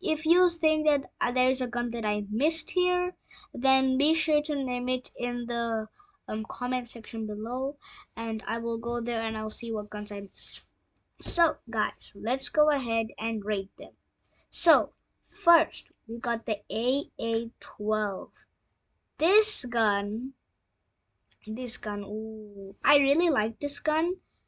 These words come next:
um, 'cause it mixes assault rifle and shotgun, but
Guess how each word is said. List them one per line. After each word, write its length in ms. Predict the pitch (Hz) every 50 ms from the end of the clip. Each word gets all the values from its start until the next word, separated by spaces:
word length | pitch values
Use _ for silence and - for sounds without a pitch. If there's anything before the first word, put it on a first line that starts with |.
| _ _ _ _ _ -
um, 920 | - 226 240 240 233 226 226 226 226 220 220 226 220 220 220 214 214 214 214 214
'cause 360 | - 247 233 226 233 226 - -
it 220 | 254 233 - -
mixes 560 | 240 240 226 - - - 233 226 226 220 220 -
assault 440 | - 226 220 - - 214 220 226 - -
rifle 560 | 220 226 233 226 - - 233 233 233 233 - -
and 220 | 208 208 202 196
shotgun, 720 | 196 - - - 160 190 - _ - 254 269 277 294 320 - _ _ _ _ _ _ _ _ _ _ _ _
but 520 | - 220 220 220 214 220 220 220 - -